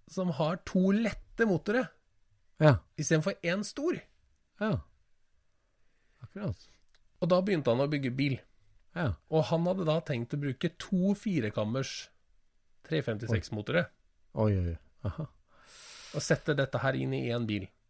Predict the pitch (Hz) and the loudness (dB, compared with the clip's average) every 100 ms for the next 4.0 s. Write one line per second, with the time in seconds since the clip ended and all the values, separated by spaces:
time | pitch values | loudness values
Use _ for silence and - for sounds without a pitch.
0 | _ _ _ _ - 143 127 131 - 165 | _ _ _ _ -6 2 6 6 4 6
1 | 113 113 107 92 175 170 170 156 156 143 | 8 10 8 6 4 6 8 6 6 4
2 | 123 120 127 - 151 104 101 127 135 196 | 6 4 4 4 4 4 2 2 2 2
3 | 294 220 214 160 120 107 127 139 135 - | -2 0 2 2 2 2 4 6 4 0